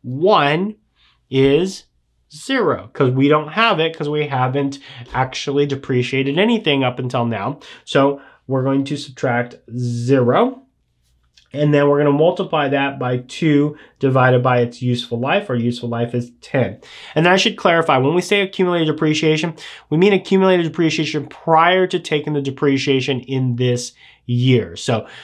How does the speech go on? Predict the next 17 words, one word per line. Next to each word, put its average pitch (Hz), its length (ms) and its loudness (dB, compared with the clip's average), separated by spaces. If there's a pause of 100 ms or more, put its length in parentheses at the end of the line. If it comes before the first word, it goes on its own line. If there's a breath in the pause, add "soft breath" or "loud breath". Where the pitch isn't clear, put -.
(220 loud breath)
notice 139 300 4
that 143 120 2
we 139 120 2
haven't 143 260 0
taken 170 200 -2
any 170 140 -2
depreciation 156 640 -2
yet, 151 320 0
so 139 80 -4
it's 123 160 -8
zero. 117 460 0
So 107 180 -8
accumulated 165 640 0
depreciation 147 800 0 (520 loud breath)
before 156 640 2
we 156 200 2
take 143 340 2